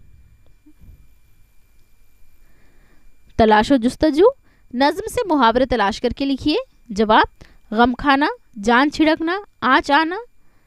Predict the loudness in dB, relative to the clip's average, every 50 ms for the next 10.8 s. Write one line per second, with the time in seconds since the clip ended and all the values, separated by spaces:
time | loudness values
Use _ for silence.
0 | _ -20 -10 -2 0 2 2 4 2 2 2 4 4 2 2 2 -2 -6 _ _
1 | _ _ _ -2 0 0 2 2 0 0 0 -2 0 0 0 0 0 -2 -6 -10
2 | -14 _ _ _ -20 -20 -20 -20 -20 -20 -20 -20 -20 -20 -20 -20 -20 -20 -20 -20
3 | -20 -20 -20 -20 -20 _ -20 -20 -20 _ _ _ _ _ _ _ _ _ _ _
4 | _ _ _ _ _ _ _ -20 _ _ -20 -20 -20 -20 -20 _ -12 -4 0 0
5 | 0 0 0 -4 -6 -4 -4 -2 0 0 0 2 2 2 2 0 -2 -2 -2 -2
6 | 0 0 0 0 -2 -2 -4 -4 -4 -2 0 -2 -2 0 0 0 0 0 -2 -2
7 | -4 -4 -4 -2 -4 -4 -2 -2 0 0 0 0 -2 -6 -12 _ _ _ _ -20
8 | _ _ -2 0 0 0 0 0 0 0 -2 -4 _ _ -6 -4 -4 -2 0 -2
9 | -2 -2 0 -2 -2 -2 -4 _ _ _ -12 -6 -4 -2 -2 0 -2 -2 0 2
10 | 2 2 2 0 -4 _ -6 -4 -4 -4 -2 -2 0 2 2 2